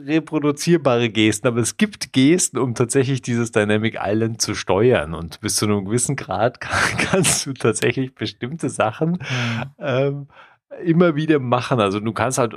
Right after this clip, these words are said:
Speaker 1: du, vor allem kannst du zum ersten Mal tatsächlich, äh, den Inhalt des Dynamic, des Dynamic Island pl-, praktisch leer wischen, so dass es einfach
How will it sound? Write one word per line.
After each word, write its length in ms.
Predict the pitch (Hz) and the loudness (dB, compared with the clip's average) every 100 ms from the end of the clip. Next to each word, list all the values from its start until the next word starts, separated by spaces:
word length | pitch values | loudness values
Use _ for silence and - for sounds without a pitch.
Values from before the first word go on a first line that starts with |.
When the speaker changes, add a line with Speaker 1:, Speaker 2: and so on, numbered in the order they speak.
| - | -10
Speaker 1:
du, 160 | 160 | -12
vor 160 | - 151 | -2 0
allem 240 | 143 175 | 2 2
kannst 240 | 185 143 139 | 0 -2 -2
du 60 | |
zum 180 | 131 120 | -6 -2
ersten 300 | 117 139 - | 2 2 2
Mal 100 | 127 | -2
tatsächlich, 720 | 117 107 - 127 135 127 - | 0 0 0 -2 -2 -2 -2
äh, 180 | 120 117 | 0 0
den 240 | 117 113 | 0 -2
Inhalt 420 | 107 143 135 123 113 | 0 4 4 4 0
des 140 | 104 | 0
Dynamic, 460 | 107 104 107 110 - | 0 2 2 0 -2
des 160 | 104 | -2
Dynamic 480 | - 101 110 117 110 | 0 2 2 0 -2
Island 380 | - 107 113 101 | -2 0 0 0
pl-, 140 | - - _ | -8 -18 _
praktisch 420 | - 107 - - | -6 -6 -2 -4
leer 420 | 98 95 113 117 98 | 0 2 4 4 2
wischen, 360 | 92 - 98 | 0 0 0
so 100 | 98 | -2
dass 240 | 95 101 - | -2 -2 -2
es 140 | 98 | -4
einfach 520 | - 92 - 92 - | -4 -4 -2 -2 -6